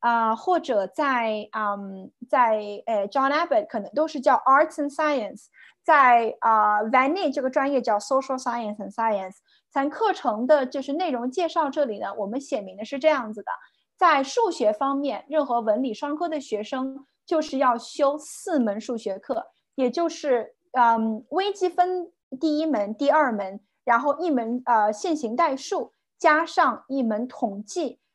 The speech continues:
任-，最后呢，学生可以去选修这个课程，就是会计。这课程最近几年来算一晚念这个专业的必修课程了。也就是说，现在在那个文理双科里面呢，这个课程的，这个专业课程的，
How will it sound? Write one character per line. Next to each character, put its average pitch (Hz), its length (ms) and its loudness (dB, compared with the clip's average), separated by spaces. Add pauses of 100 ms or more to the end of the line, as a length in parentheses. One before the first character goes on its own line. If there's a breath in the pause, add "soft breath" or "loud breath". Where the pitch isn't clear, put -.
任-， 349 260 -2 (120)
最 403 200 2
后 359 280 2
呢， 247 200 0
学 226 320 -2
生 311 360 -2
可 240 200 -2
以 269 160 -4
去 262 300 -8
选 214 300 -8
修 226 400 -4
这 339 120 -4
个 262 120 0
课 262 200 -4
程， 190 240 -10
就 240 160 -6
是 233 120 -8
会 285 320 -4
计。 - 320 -14 (240 soft breath)
这 381 140 -2
课 370 160 2
程 269 220 -2
最 381 180 2
近 320 180 -2
几 262 120 -6
年 214 180 -2
来 226 160 0
算 254 220 -2
一 247 80 0
晚 214 200 -2
念 247 160 0
这 233 140 -6
个 220 80 -2
专 277 240 0
业 285 80 -2
的 226 100 -2
必 269 220 2
修 247 220 -2
课 226 200 -2
程 190 240 -10
了。 180 140 -4 (300 soft breath)
也 262 160 4
就 339 160 2
是 311 100 -4
说， 302 160 4
现 302 240 -4
在 262 220 2
在 254 240 2
那 254 160 0
个 220 160 2
文 220 200 -2
理 277 140 -4
双 302 180 -4
科 320 160 4
里 302 140 0
面 202 180 -6
呢， 196 120 -10
这 269 100 -12
个 254 100 -4
课 254 200 -2
程 214 260 -8
的， 226 280 2 (440)
这 269 160 -2
个 214 300 4
专 349 280 0
业 330 120 0
课 294 180 -2
程 208 260 -8
的， 220 380 -4